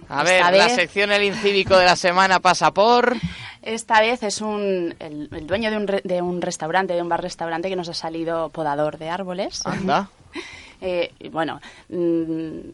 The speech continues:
Speaker 2: aparte de que esto pueda hacer gracia planteado así, pero bueno, la verdad es que es un asunto bastante serio y es que nos han llegado varias quejas de vecinos de la avenida Juan Pablo segundo, eh, al,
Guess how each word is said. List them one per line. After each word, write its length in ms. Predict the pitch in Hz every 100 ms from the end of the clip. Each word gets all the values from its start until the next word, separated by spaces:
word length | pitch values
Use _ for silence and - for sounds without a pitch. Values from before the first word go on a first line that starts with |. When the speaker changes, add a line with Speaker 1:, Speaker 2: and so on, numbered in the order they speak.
| -
Speaker 2:
aparte 320 | 175 170 170
de 100 | 190
que 140 | 180 180
esto 240 | 175 185
pueda 240 | 180 170 175
hacer 280 | - 175 160
gracia 340 | 170 170 170
planteado 380 | 165 165 165 160
así, 200 | 160 185
pero 160 | 190 165
bueno, 200 | 160 156
la 100 | 151
verdad 180 | 143 147
es 140 | 170 -
que 60 |
es 100 | 170
un 80 | 175
asunto 300 | 165 170 170
bastante 360 | 165 165 165 170
serio 380 | - 190 180
y 140 | 175 165
es 100 | -
que 180 | 175 175 - - -
nos 220 | 185 190
han 100 | 180
llegado 320 | 185 190 190
varias 300 | 185 185 185
quejas 400 | - 208 185 156
de 100 | 165
vecinos 460 | 160 156 175 175 175
de 120 | 175
la 80 | 156
avenida 280 | 156 165 170
Juan 300 | - 180 175
Pablo 240 | 170 170
segundo, 720 | - 170 175 226 202 175 - _ - - - _ _
eh, 340 | - 165 151 151
al, 240 | 151 151